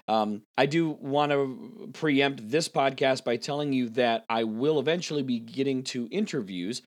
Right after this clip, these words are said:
I wanna bring in other vendors that I work with, talk to folks that are in this industry, get their feedback and their opinions and ideas. Just an open dialogue, a conversation, and, uh, maybe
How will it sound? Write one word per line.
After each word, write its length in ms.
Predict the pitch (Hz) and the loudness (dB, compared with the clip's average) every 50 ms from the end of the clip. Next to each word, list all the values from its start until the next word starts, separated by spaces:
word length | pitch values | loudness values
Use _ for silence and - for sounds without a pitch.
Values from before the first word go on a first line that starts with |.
| _ _ - - - _ | _ _ -20 -20 -14 _
I 100 | - 110 | -4 0
wanna 260 | 113 127 139 143 143 | 2 2 2 2 2
bring 260 | 123 127 139 139 131 135 | 2 2 0 2 2 2
in 140 | 131 123 | 2 2
other 180 | 127 139 143 139 | 0 2 2 0
vendors 440 | 123 127 131 131 131 131 131 117 117 | 2 2 0 0 2 0 -2 -2 0
that 100 | 117 107 | -2 0
I 80 | 104 | 0
work 340 | 104 110 143 160 160 160 - | 0 0 0 -2 -2 0 0
with, 180 | 151 135 135 - | 0 0 0 -2
talk 280 | - 165 160 180 170 | -4 -4 -4 -4 -4
to 100 | - 180 | -6 -10
folks 380 | 151 - 165 151 156 151 - - | -8 -4 -4 -4 -4 -4 -4 -4
that 100 | 139 120 | -2 -2
are 80 | 120 127 | -2 -2
in 220 | 147 185 185 165 | -2 -2 -4 -4
this 180 | 151 151 - 175 | -6 -6 -4 -4
industry, 580 | 180 185 170 131 - - - - 196 185 - _ _ _ _ _ _ 143 135 | -4 -2 -4 -4 -6 -4 -4 -4 -4 -4 -6 _ _ _ _ _ _ -6 0
get 320 | 160 202 202 202 143 131 | 0 0 0 0 -4 -4
their 220 | 127 156 170 185 175 | -2 -2 0 -2 -4
feedback 640 | - - 185 160 135 113 - 123 123 120 120 - | -4 -6 -6 -6 -4 -4 -2 -2 -2 -2 -4 -6
and 120 | 120 110 113 | -6 -6 -4
their 140 | 127 147 160 | -4 -4 -4
opinions 520 | 151 - 151 143 131 117 110 104 98 107 | -6 -6 -6 -8 -6 -6 -6 -6 -6 -6
and 100 | 107 104 | -4 -4
ideas. 500 | 104 101 104 120 127 135 127 107 95 - - _ - - - - _ _ _ - | -4 -6 -6 -4 -2 0 0 0 -2 -4 -10 _ -20 -20 -20 -20 _ _ _ -2
Just 240 | 180 214 208 - - _ - | 0 0 0 -2 -6 _ -4
an 160 | 147 156 151 - | -2 -2 -2 2
open 520 | - 190 196 196 196 180 170 165 143 143 127 | 2 2 2 2 -2 -4 -6 -8 -8 -4 -2
dialogue, 540 | 143 131 147 156 143 120 107 98 95 92 | 0 0 2 2 2 2 0 0 -2 -4
a 60 | 90 90 | -6 -10
conversation, 920 | - - 131 131 135 123 117 - - 123 123 123 - - 135 117 120 - _ _ _ _ _ _ _ - | -10 -10 -8 -8 -8 -8 -8 -6 -4 -4 -4 -4 -4 -4 -4 -6 -8 -10 _ _ _ _ _ _ _ -4
and, 440 | 113 113 113 113 113 110 104 110 120 | -2 -2 0 0 -2 -2 -4 -2 -2
uh, 120 | 110 110 107 | -2 -2 -2
maybe 460 | 107 110 120 147 190 240 240 220 | -2 -2 -2 0 0 2 2 2